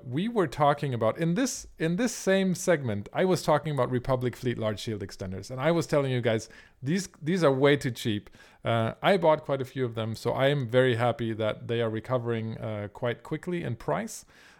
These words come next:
Um, this is not because I told everyone to s-, to buy them. Uh, that might be, you know, maybe one percent of that. But most of this is,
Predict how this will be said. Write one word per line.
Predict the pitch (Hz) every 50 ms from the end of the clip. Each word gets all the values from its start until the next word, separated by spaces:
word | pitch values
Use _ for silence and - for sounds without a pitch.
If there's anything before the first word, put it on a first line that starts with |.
| _ -
Um, | 127 127 127 131 131 131 127 127 123 - - - - _ _ -
this | 139 180 220 -
is | 254 185 -
not | 165 151 165 185 160 143
because | 135 139 131 147 127
I | 139 139 -
told | - - 147 143 131
everyone | 131 127 127 120 123 120
to | - 127
s-, | 113 - -
to | - - -
buy | 117 - 120 123 135
them. | 135 - 101 120 170 202 196 _ -
Uh, | - 110 107 107 107 107 110 - - _ _ -
that | 120 117 - - -
might | 127 127 135 - -
be, | 120 113 110 - - - - - - - -
you | 143 131 110
know, | 98
maybe | 107 120 123 113 107
one | 104 123 123 143
percent | - 139 123 - 110 101
of | 98 92
that. | 104 107 - - -
But | - 135 156
most | 165 185 185 185
of | 156 135
this | 135 131 127 127 -
is, | - 127 127 120 113 - -